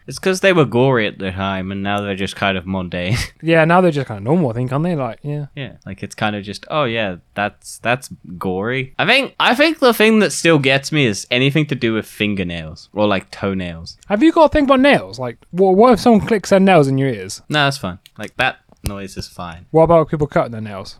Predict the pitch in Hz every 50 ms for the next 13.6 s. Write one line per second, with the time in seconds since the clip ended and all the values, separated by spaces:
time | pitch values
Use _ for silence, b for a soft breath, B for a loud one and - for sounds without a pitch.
0 | - - 196 202 190 190 190 190 - - 190 190 - - - 185 175 - - -
1 | 185 190 196 208 214 220 214 202 202 185 - - - 165 156 143 139 _ - -
2 | - - - 160 151 151 - 165 147 139 123 - - - - - 147 135 - -
3 | 131 135 131 120 120 104 110 107 107 107 107 101 98 85 92 101 104 98 95 _
4 | - - - 151 135 131 113 101 98 95 90 82 78 _ _ _ _ _ - 117
5 | 113 - 123 135 139 131 127 123 123 117 113 113 107 - _ b b b 127 117
6 | 101 82 _ - - - - 160 185 202 208 208 202 - 180 165 139 139 127 123
7 | 117 110 107 104 110 131 135 - - - - - _ - 123 127 135 139 135 131
8 | 139 135 - - 165 170 175 185 175 - _ b b b 120 117 123 139 - 151
9 | 143 139 135 135 127 - - - - 147 147 139 135 127 120 117 117 - - -
10 | 113 110 110 - 127 117 - - 131 123 123 120 120 - 127 120 117 110 - -
11 | 123 117 110 107 107 104 101 98 92 - _ - 98 101 110 117 117 110 107 107
12 | _ _ - - 135 131 123 120 123 113 - - - 110 107 104 104 - - 120
13 | 113 107 101 107 101 104 101 98 95 92 92 -